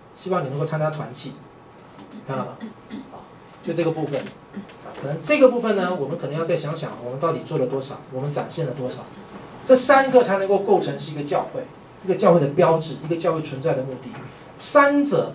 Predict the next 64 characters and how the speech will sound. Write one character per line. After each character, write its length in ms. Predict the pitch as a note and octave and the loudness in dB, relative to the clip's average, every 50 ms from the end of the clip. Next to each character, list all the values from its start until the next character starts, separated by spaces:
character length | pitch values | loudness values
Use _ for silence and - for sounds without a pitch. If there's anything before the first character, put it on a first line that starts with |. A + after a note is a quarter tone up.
| - | -2
不 120 | - C#4 C4 | 0 2 4
能 260 | G#3 F3 F3+ F#3 - | 4 4 2 2 0
择 320 | - - C3 - - - - | -2 -2 -2 0 -2 -2 -4
一 280 | F#3 F#3 F#3+ F#3 F#3 - - - - | -4 -4 -4 -4 -6 -8 -12 -6 0
而 100 | D3 E3 | 0 2
选 280 | D#3 - - D3 B2+ - - - | 2 2 -2 -4 -4 -6 -8 -12
的， 80 | - - - - - - - - - | -16 -18 -18 -20 -20 -20 -20 -12 -6
它 100 | - A3 | -4 -2
三 260 | G#3+ - B3+ B3 B3+ A#3+ | 2 4 6 6 6 6
个 80 | A3+ | 4
就 80 | G3 F#3 | 2 0
是 180 | F#3 F#3+ F#3 | 0 -2 -2
彼 220 | E3 - - E3+ G#3+ | -2 -2 -2 -2 -2
此 200 | - - C3+ A#2+ - | -2 -4 -6 -6 -4
环 180 | - C#3+ E3 D3+ | -2 -2 -2 0
环 220 | C#3+ C#3+ C#3+ D#3 | 0 0 0 0
相 400 | - - - G3+ F#3+ F#3 F#3+ F#3 | -2 0 0 0 0 0 0 2
扣， 200 | - G3+ E3+ - - - - - - - - | 4 4 4 2 0 -6 -14 -18 -20 -16 -8
相， 360 | - - G3+ G3 G3+ G3 - | -2 0 2 2 2 0 -2
相 260 | - - G#3+ G3 G3+ G3 | -4 -2 0 0 0 0
扣 320 | - - B3+ F3+ - - - | 2 4 4 4 4 2 -4
啊， 160 | - - - - - - - - | -10 -14 -14 -16 -20 -20 -10 2
内 240 | A3 B3+ G#3 D#3+ - | 4 6 6 6 4
在 280 | - F3+ D3+ - - - | 2 0 0 0 -2 -2
关 240 | - F3 D#3 D3 D3 | 2 2 4 4 4
联 120 | C3+ - - | 0 -2 -6
的， 720 | - - - - - - - - - - - - - - | -10 -14 -16 -20 -20 -20 -20 -20 -20 -20 -20 -18 -18 -16
啊， 40 | - - - - - - - - - | -16 -16 -18 -18 -20 -20 -16 -10 -8
就 60 | F3 | -4
是 100 | D#3 D#3+ | 0 2
mutually 640 | D#3 F3+ B3 C#4+ C#4+ - - G3+ F3+ E3+ E3+ D3 - | 4 6 8 8 8 8 8 8 6 6 4 2 2
blended 420 | - D#3+ D#3 D3+ C#3 C3 B2+ B2+ - - - - | 2 2 4 2 2 0 -2 -6 -8 -10 -12 -16
啊， 100 | - - - | -16 -14 -12
就 120 | F3+ E3 | -10 -8
是 140 | D#3 E3 D#3+ E3 | -6 -6 -4 -2
内 160 | E3+ E3 D3+ | -2 -2 0
在 80 | D#3 C#3 | -2 -2
关 160 | - C#3+ C#3 | -2 -4 -4
联 120 | C3+ B2 - | -6 -8 -12
的， 80 | - - - - - - - - - | -16 -18 -20 -20 -20 -20 -20 -14 -4
就 80 | - B3 | -2 0
你 80 | A3 - | 0 0
撕 180 | - - B3+ | -2 -2 -4
不 80 | B3 - | -4 -4
开 220 | - - F#3 F3 | 0 2 4 4
了， 100 | D#3+ - - | 4 4 4
不 80 | - C4 | 6 6
应 100 | B3+ B3 | 6 6
该 140 | A#3+ G#3+ | 6 6
撕 160 | G#3+ - - - | 4 4 0 2
开 180 | F3 F3 F3 | 4 4 4
的， 140 | D#3 D3 - - - - | 4 0 -4 -10 -8 6
但 120 | - B3 B3 | 8 8 8
是 300 | C#4+ C4 A#3+ - E3 E3 E3 | 8 6 2 2 -2 -4 -2
人 280 | F3+ G3 B3+ D4 C#4+ | 0 0 2 0 -2
就 120 | C#4+ C#4 B3 | -2 -2 -2
是 120 | - A3 | -2 -2
会 100 | G#3 A3 | -2 -2
自 100 | G3+ - | -4 -4
己 80 | D#3 D3 | -6 -8
去 80 | D#3 | -6
撕 200 | D3+ - - E3+ | -6 -6 -8 -8
开 160 | D3 C#3+ D3 C#3+ | -4 -2 -2 -2
它， 200 | C3 B2 A#2 | -2 -4 -8